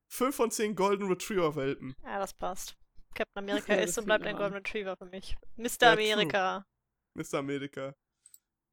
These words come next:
Speaker 1: Felix.
Speaker 3: Servus. Ähm, sieben von zehn.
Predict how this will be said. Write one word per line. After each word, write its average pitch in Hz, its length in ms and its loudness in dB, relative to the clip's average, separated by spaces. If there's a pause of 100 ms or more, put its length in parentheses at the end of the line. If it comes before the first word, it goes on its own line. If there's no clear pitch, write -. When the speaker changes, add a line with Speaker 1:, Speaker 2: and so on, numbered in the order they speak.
(140)
Speaker 1:
Felix. 151 460 -4 (1300)
Speaker 3:
Servus. 175 880 -12 (140)
Ähm, 208 560 0 (1200)
sieben 214 320 0
von 160 180 -10
zehn. 165 320 -8